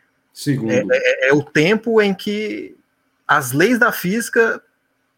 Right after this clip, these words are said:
Speaker 2: não eram como a nós as conhecemos, basicamente, nem na relatividade e nem na quântica que se co-, atômica, digamos assim, né? Então, por isso que foi feito, criado, basicamente, esse campo novo da física, cosmologia quântica, né?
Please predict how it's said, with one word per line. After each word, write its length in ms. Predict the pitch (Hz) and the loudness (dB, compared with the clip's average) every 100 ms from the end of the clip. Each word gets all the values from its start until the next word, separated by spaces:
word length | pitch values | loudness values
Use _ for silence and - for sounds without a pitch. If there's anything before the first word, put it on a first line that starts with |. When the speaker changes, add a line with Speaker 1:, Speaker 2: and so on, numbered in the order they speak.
| _ | _
Speaker 2:
não 520 | - 170 185 196 220 | -14 -6 -2 2 4
eram 240 | 175 180 208 | 4 2 0
como 280 | 202 208 208 | -2 -2 0
a 60 | |
nós 300 | 202 196 185 | 0 0 -2
as 220 | 185 185 - | -4 -6 -6
conhecemos, 640 | 196 190 - 120 131 - | -6 -6 -8 -12 -14 -8
basicamente, 460 | 127 147 160 123 135 | -4 -4 -4 -6 -6
nem 340 | 135 160 247 | -4 -2 -2
na 120 | 277 | -2
relatividade 840 | 208 214 - 175 123 135 170 - - _ _ _ _ _ | 0 0 -2 -4 0 0 -2 -8 -20 _ _ _ _ _
e 140 | - 170 | -10 -8
nem 280 | 151 143 160 | -6 -6 -4
na 140 | 170 | -4
quântica 640 | 170 - 143 156 - 170 190 _ _ _ - 165 143 135 _ | -4 -6 -6 -6 -4 -4 -6 _ _ _ -18 -16 -16 -20 _
que 280 | - 151 156 | -6 -6 -6
se 180 | - - | -8 -10
co-, 180 | - 147 - - 151 135 | -10 -12 -12 -16 -18 -10
atômica, 600 | - - - 151 135 120 | -6 -6 -2 0 0 -2
digamos 300 | 113 117 117 120 | -6 -6 -6 -6
assim, 260 | - 113 | -8 -10
né? 140 | 104 110 | -10 -12
Então, 500 | 107 127 147 165 139 - | -8 -6 -4 -6 -10 -4
por 120 | 143 | -2
isso 120 | 143 | -2
que 100 | - | -4
foi 340 | 185 185 180 160 - - - _ | 0 0 0 -2 -16 -20 -20 _
feito, 580 | - - - 147 185 180 | -16 -6 0 2 0 -4
criado, 580 | - 190 170 143 175 170 | -2 2 4 4 2 0
basicamente, 520 | 139 139 147 131 143 | -2 -2 -4 -8 -8
esse 180 | 156 - | -10 -12
campo 480 | - - 151 170 180 | -10 -6 -6 -6 -8
novo 340 | 170 135 139 | -6 -6 -6
da 140 | 151 165 | -8 -10
física, 440 | - 127 104 - 113 | -6 -8 -8 -14 -8
cosmologia 680 | 143 165 156 160 151 127 | -2 -2 -2 -6 -6 -6
quântica, 500 | 143 - 107 101 - | -8 -10 -10 -12 -14
né? 160 | 107 107 | -16 -18